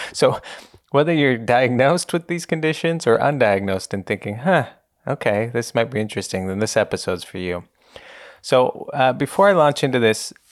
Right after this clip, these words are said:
I, I also think it's important to point out, uh, as we've discussed in previous episodes, to look at also high sensitivity, because sometimes they can mirror one another. A D D, A D H D,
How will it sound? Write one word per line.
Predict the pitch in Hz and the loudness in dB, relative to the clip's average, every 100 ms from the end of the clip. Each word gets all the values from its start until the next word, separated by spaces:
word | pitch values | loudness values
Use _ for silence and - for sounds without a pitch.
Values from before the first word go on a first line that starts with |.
| - | -4
I, | 127 | 0
I | 131 147 | 4 6
also | 160 160 151 | 4 2 -2
think | 131 | -2
it's | 120 117 | -2 -2
important | 101 113 - 107 107 | 0 0 -2 -4 -8
to | 101 | -12
point | - 110 104 | -2 0 2
out, | 98 98 98 - - - _ | 2 2 0 -4 -16 -20 _
uh, | 113 107 | -4 -2
as | - 110 - | 0 -4 -2
we've | 101 - | -8 -6
discussed | 101 - 107 - | -8 -4 -6 -6
in | 98 | -10
previous | - 147 117 104 113 | -4 -4 -2 -2 0
episodes, | 95 - 92 - 95 95 90 - - - - _ _ | -2 -2 -8 0 0 0 -4 -14 -18 -20 -20 _ _
to | 131 | -2
look | 117 151 - | 0 0 0
at | - | 0
also | 123 117 - 110 | 4 2 2 -2
high | - 107 | 0 -2
sensitivity, | 101 104 92 - 98 90 95 92 - - - _ _ | -2 -4 -6 -10 -10 -8 -10 -12 -16 -20 -20 _ _
because | 110 - 117 107 | -10 -2 -2 -2
sometimes | - 160 170 160 143 117 | -2 -2 -2 -6 -6 -4
they | 117 | -6
can | - 104 104 | -4 -4 0
mirror | 107 101 98 | 2 2 2
one | 95 92 | 0 -2
another. | 90 87 92 101 - | -4 -4 -4 -8 -6
A | 110 113 | -4 -4
D | 120 | -4
D, | 113 110 107 | -4 -2 -2
A | 104 | -2
D | 104 101 | -2 -4
H | 101 - | -6 -8
D, | - 98 98 98 98 92 | -8 -6 -6 -6 -6 -8